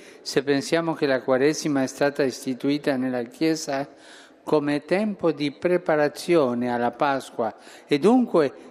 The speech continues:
tutto il senso di questo periodo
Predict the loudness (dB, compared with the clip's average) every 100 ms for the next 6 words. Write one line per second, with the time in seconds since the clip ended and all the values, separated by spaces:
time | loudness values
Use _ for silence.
0 | -6 4 4 6 4 4 0 0 0 0
1 | -4 -2 -2 -2 0 2 2 0 0 0
2 | 0 2 2 2 0 -2